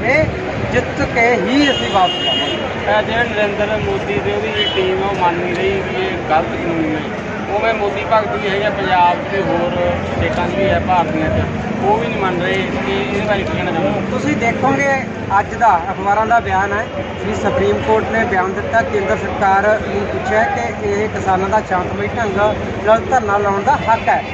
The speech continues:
Speaker 1: ਅਸੀਂ ਇਸ ਨੂੰ ਇਸ ਢੰਗ ਨਾਲ ਦੇਖ ਰਹੇ ਹਾਂ ਵੀ ਕੇਂਦਰ ਸਰਕਾਰ ਹੁਣ, ਅ, ਕਸੂਤੀ ਫਸੀ ਹੋਣ ਕਰਕੇ ਇਹੀ ਕਾਨੂੰਨ ਵਾਪਸ ਸੁਪਰੀਮ ਕੋਰਟ ਤੋਂ ਕਰਵਾਵੇਗੀ ਤੇ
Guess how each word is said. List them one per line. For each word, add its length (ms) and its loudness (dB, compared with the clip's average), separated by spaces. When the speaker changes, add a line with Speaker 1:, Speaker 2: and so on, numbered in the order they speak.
Speaker 1:
ਅਸੀਂ 280 0
ਇਸ 100 -2
ਨੂੰ 120 0
ਇਸ 180 4
ਢੰਗ 160 2
ਨਾਲ 180 2
ਦੇਖ 180 -2
ਰਹੇ 120 -2
ਹਾਂ 60 -2
ਵੀ 120 0
ਕੇਂਦਰ 520 0
ਸਰਕਾਰ 500 2
ਹੁਣ, 280 -2
ਅ, 480 -2
ਕਸੂਤੀ 460 -4
ਫਸੀ 300 0
ਹੋਣ 220 2
ਕਰਕੇ 360 0
ਇਹੀ 360 4
ਕਾਨੂੰਨ 500 2
ਵਾਪਸ 680 2
ਸੁਪਰੀਮ 340 2
ਕੋਰਟ 300 2
ਤੋਂ 160 0
ਕਰਵਾਵੇਗੀ 640 2
ਤੇ 120 2